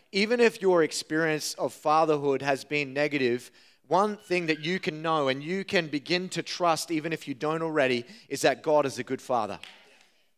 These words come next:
He is a good, good father, and, uh, he can be trusted. And, uh, and I just wanna say today that whatever the experience has been,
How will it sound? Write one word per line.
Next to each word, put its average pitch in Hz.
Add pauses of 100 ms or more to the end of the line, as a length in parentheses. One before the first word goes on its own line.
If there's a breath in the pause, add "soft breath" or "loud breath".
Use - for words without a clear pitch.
He 185
is 165
a 135
good, 175 (120)
good 170
father, 104 (400 loud breath)
and, 143 (100)
uh, 139
he 165
can 165
be 147
trusted. 135 (300 loud breath)
And, 151
uh, 143
and 151
I 185
just 185
wanna 175
say 165
today 143
that 131 (220 loud breath)
whatever 160
the 160
experience 170
has 151
been, 127